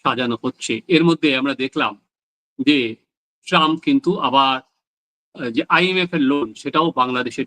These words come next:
জন্য ছাড় দিয়ে দিল, যেটা আমরা দুদিন দেখলাম পাকিস্তানকে ছাড় দেওয়া হয়েছিল, ফলে এটাও কিন্তু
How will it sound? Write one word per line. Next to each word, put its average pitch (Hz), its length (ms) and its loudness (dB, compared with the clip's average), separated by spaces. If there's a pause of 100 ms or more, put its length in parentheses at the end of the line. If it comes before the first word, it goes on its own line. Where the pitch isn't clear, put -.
জন্য 131 220 -2
ছাড় 131 300 -4
দিয়ে 127 160 2
দিল, 113 200 0
যেটা 120 180 -2
আমরা 123 160 -2
দুদিন 123 320 -2
দেখলাম 147 360 0 (480)
পাকিস্তানকে 170 560 -2
ছাড় 139 240 -4
দেওয়া 143 180 0
হয়েছিল, 175 320 -2
ফলে 143 320 -6 (160)
এটাও 160 300 -2
কিন্তু 285 340 -4